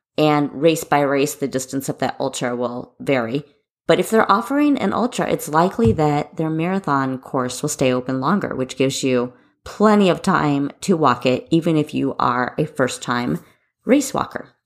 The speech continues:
So, are you getting excited yet about training for your marathon? Are you getting excited about walking a marathon? If you are a runner or a former marathon who has cut back on racing over the past few years, this might be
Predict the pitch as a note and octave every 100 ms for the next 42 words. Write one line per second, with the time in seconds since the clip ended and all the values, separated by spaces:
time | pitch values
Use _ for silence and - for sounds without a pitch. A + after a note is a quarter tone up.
0 | _ _ - - - - - - _ _
1 | _ _ _ _ _ _ _ - B3+ B3+
2 | - F#3+ F#3+ - F3+ B3 D#4+ C#4+ - F#3
3 | G3 A#3 A3+ A3+ - - G#3 G3 G3 -
4 | _ - - F3+ F3 G3+ A#3 G#3 G3+ E3
5 | D3 E3 F#3 G3 A3 - F#3 E3+ - D#3+
6 | A3 C4 B3+ E3 E3 F#3 F#3+ - C#3+ C#3+
7 | C3+ - F#3+ G#3 G3+ G3+ G#3 G#3+ A3 C4+
8 | - - - _ - A#3+ D4 G4 G4 D4+
9 | E3+ E3 E3 E3 - F3 G3 - D#3 E3+
10 | D#3+ C3+ C3 - B2 C3+ D3 C#3 - -
11 | A#3 A#3 A#3+ A3 F3+ C#3+ C3+ - G3+ G#3
12 | G3+ G3+ - F3+ F#3 - G3+ F#3+ F#3 F#3
13 | G3+ - - - _ _ C#4+ G4+ - D4+
14 | C#4+ C#4+ - B3+ C#4+ G#3+ F3 G3